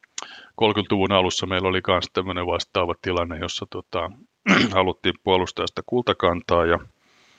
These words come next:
ja tota, ö, hintana oli se, että tätä <clears throat> maat-, maatilat meni nurin ja köyhä kansa kurjistui, mutta sille ei pantu kovin paljon painoa tässä, tässä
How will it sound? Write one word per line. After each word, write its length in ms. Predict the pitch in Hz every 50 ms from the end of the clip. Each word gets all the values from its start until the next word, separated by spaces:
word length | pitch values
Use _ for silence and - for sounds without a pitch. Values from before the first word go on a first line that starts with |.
| - - - - - _ _ -
ja 120 | 85 82
tota, 580 | - - 87 - _ - 85 87 85 85 82 - - _ _ - _ _ _ _ _ _ _ _ _ - - -
ö, 140 | 87 80 - -
hintana 360 | 92 90 85 - 92 80 87
oli 180 | 85 87 90 90
se, 160 | 95 95 92
että 220 | 90 _ - -
tätä 380 | - - 90 - - - 95 98 - - 262 247 -
<clears throat> 280 | - 123 117 110 98 101
maat-, 240 | 98 95 90 - -
maatilat 500 | 95 92 90 - - 92 87 82 - -
meni 200 | 95 90 90 90
nurin 260 | 90 95 95 95 87
ja 80 | 85 -
köyhä 260 | - 92 87 82 85
kansa 300 | - - 90 87 85 - -
kurjistui, 520 | - 107 101 101 92 87 80 - - 92 80
mutta 320 | 82 82 - _ - 95 -
sille 240 | - - 82 80 80
ei 60 | 80
pantu 300 | - - 87 87 85 - -
kovin 260 | - - - 53 110
paljon 240 | - - - - 110 - -
painoa 360 | - - 113 123 127 131 123 -
tässä, 300 | - 127 - - - - - - _ _ _ _ _ _ _ _ _ _ - _ _ _ _ _ _ _ _ -
tässä 180 | - - -